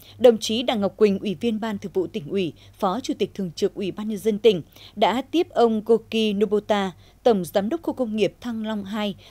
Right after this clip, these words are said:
cùng đoàn doanh nghiệp Nhật Bản đến thăm và làm việc với tỉnh ta.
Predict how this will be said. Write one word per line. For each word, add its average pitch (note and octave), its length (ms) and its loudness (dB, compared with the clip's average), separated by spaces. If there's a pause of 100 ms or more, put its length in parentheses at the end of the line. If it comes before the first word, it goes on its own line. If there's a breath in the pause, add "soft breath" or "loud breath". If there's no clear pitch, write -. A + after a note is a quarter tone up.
(120)
cùng A#3 160 2
đoàn G#3 260 0
doanh B3+ 220 -6
nghiệp A3+ 160 -2
Nhật F3 180 -4
Bản F#3 220 -2 (220 soft breath)
đến G#3 240 0
thăm A#3+ 220 -8
và F3+ 220 -8
làm D#3+ 240 -10
việc D#3+ 240 -4
với A#2+ 60 -14
tỉnh D#3 200 -10
ta. D#3+ 180 -12